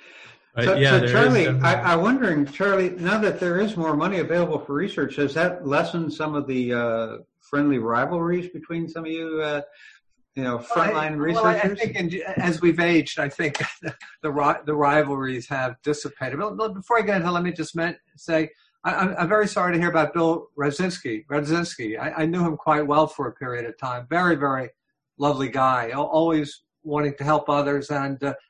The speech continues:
Speaker 3: and fearless and very intrepid. I remember his stories about, uh, climbing Machu Picchu with, I think, two or three artificial joints. I mean, I, I couldn't imagine doing that.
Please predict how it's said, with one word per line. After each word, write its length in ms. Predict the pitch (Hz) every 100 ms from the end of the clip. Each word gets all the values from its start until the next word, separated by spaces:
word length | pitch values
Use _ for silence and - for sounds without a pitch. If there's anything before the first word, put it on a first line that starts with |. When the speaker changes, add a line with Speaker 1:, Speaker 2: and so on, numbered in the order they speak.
| -
Speaker 3:
and 200 | 160 156
fearless 580 | - 190 214 113 -
and 120 | 147 135
very 260 | 151 170
intrepid. 580 | 170 - 165 170 175 - -
I 60 | 135
remember 440 | 147 143 147 143 _ _ _
his 140 | 147 143
stories 400 | 160 160 156 165
about, 480 | 143 151 139 143 -
uh, 160 | 147 139
climbing 480 | 139 160 156 156 147
Machu 340 | 156 160 160
Picchu 480 | 139 175 180 - 123
with, 240 | 123 123 - _ _ _
I 60 | 151
think, 160 | 147 147
two 180 | 175
or 120 | 170 156
three 340 | - 160 156
artificial 560 | 147 147 147 156 - 143
joints. 640 | 139 156 156 95 - -
I 100 | 127
mean, 180 | 131 127
I, 160 | 131 131 _ _ _ _
I 80 | 131
couldn't 400 | - 165 156 - _ _
imagine 500 | 127 139 170 170 135
doing 320 | 107 123 113 104
that. 220 | 104